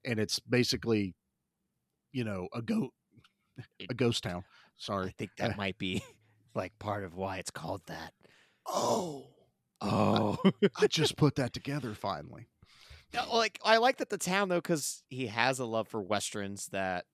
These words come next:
Speaker 2: the town looks like an old-timey Western town.
Speaker 1: Well, yeah.
Speaker 2: It's
Speaker 1: It's
Speaker 2: just
Speaker 1: a
Speaker 2: red sand.
Speaker 1: It's the west of Mars.
Speaker 2: I would love
Speaker 1: It
Speaker 2: to know how much food,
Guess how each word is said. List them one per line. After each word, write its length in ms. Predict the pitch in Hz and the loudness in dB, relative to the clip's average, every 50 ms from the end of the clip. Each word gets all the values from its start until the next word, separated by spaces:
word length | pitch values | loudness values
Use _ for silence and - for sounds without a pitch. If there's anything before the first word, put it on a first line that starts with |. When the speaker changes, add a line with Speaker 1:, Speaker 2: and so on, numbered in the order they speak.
| _ _ _ _ _ _ _ _ _ _ _ _ _ _ _ _ _ | _ _ _ _ _ _ _ _ _ _ _ _ _ _ _ _ _
Speaker 2:
the 120 | - 120 | -4 -4
town 420 | - - - 135 139 151 147 139 117 | -4 -2 2 4 6 6 6 4 2
looks 240 | 113 123 - - - | 0 -2 -2 -2 0
like 300 | 110 101 95 90 - _ _ _ _ _ _ _ _ _ - | 0 0 0 -2 -6 _ _ _ _ _ _ _ _ _ -6
an 280 | 101 98 98 92 92 92 - | -4 -2 -2 -2 -4 -6 -6
old-timey 640 | - 104 95 92 101 - - - 107 101 98 95 92 | -4 -4 -2 -4 -6 -8 -8 -6 -6 -4 -4 -4 -4
Western 400 | 87 92 92 - - 95 87 85 | -2 -2 -4 -4 -4 -6 -8 -10
town. 340 | - 95 87 78 80 - - _ _ _ _ _ _ _ _ - | -10 -10 -12 -12 -12 -16 -18 _ _ _ _ _ _ _ _ 0
Speaker 1:
Well, 140 | - 123 143 | 4 6 6
yeah. 240 | 139 156 165 127 - - - _ _ _ _ _ _ - | 6 6 4 2 0 -2 -6 _ _ _ _ _ _ 4
Speaker 2:
It's 80 | 131 135 | 4 6
Speaker 1:
It's 80 | - | 8
Speaker 2:
just 160 | 147 147 139 | 8 8 8
Speaker 1:
a 20 | 123 | 6
Speaker 2:
red 220 | 113 127 120 - | 6 2 2 2
sand. 380 | - - 123 123 107 90 90 - _ _ _ _ _ _ _ _ _ _ _ _ - | 4 6 6 6 6 4 0 -6 _ _ _ _ _ _ _ _ _ _ _ _ 4
Speaker 1:
It's 240 | 156 160 151 - - | 6 6 6 6 4
the 100 | - 139 | 4 4
west 380 | 117 117 131 123 120 - - | 6 8 8 6 6 4 2
of 100 | 131 107 107 | 0 0 0
Mars. 480 | 104 95 90 92 95 101 - - - - _ _ _ - - | 0 0 2 2 0 -2 -4 -8 -10 -14 _ _ _ -6 2
Speaker 2:
I 100 | - 139 | 4 6
would 140 | 156 160 156 | 6 6 6
love 120 | 143 151 123 | 6 6 4
Speaker 1:
It 20 | |
Speaker 2:
to 60 | 123 | 4
know 120 | 127 131 120 | 4 2 2
how 140 | 120 123 | 4 2
much 180 | 120 110 104 - | 2 0 -2 -2
food, 400 | - - - 139 143 135 131 117 | -6 -4 2 4 4 4 4 2